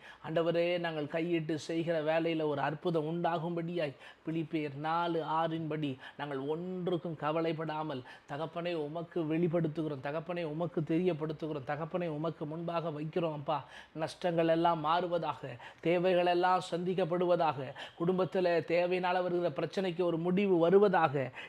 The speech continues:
இயேசுவின் நாமத்தினால கர்த்தர் அவைகள் எல்லாவற்றையும் அதமாக்கி நீர் போடும்படியாய், அதமாக்கி அவைகளை நிர்மலமாக்கும்படியாய், தேவனுடைய அனுகிரகத்தினால எல்லாம் சரியாய் நடக்கும்படியாய் நாங்கள் செபிக்கிறோம்,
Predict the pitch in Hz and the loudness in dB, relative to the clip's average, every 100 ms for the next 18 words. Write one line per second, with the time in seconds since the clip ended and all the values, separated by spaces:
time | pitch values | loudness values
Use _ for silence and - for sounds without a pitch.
0 | - 139 180 180 - 185 156 135 170 196 | -2 2 2 0 -2 0 -2 0 0 0
1 | 196 - 180 180 151 160 165 202 165 160 | -2 -2 0 0 -2 -2 -2 0 0 2
2 | 147 147 180 196 196 196 165 160 - 196 | 0 0 -2 -2 2 2 2 -2 -2 -2
3 | 147 143 185 196 196 196 180 151 - - | 0 2 4 6 4 2 -2 -4 -6 -16
4 | - 165 147 - 190 214 208 196 185 180 | -4 -2 -2 4 8 10 10 6 4 4
5 | 143 135 120 - 147 196 202 190 202 180 | 2 -2 -8 -2 2 2 2 2 2 4
6 | 165 165 151 185 208 214 202 196 190 190 | 4 4 6 8 8 8 8 6 4 -2
7 | 180 170 147 131 - - 151 185 190 196 | -4 -2 -4 -6 -12 -8 2 6 6 6
8 | 190 - 170 202 170 185 185 165 180 180 | 4 4 2 2 2 0 -2 -2 0 4
9 | 185 156 180 185 185 175 165 175 196 185 | 6 6 8 8 6 4 0 0 0 0
10 | 147 135 170 196 - 202 196 196 196 196 | -2 0 2 2 2 0 2 2 4 4
11 | 196 - _ _ 143 123 127 - 135 139 | 2 -10 _ _ -16 -14 -12 -12 -12 -14
12 | - - | -18 -20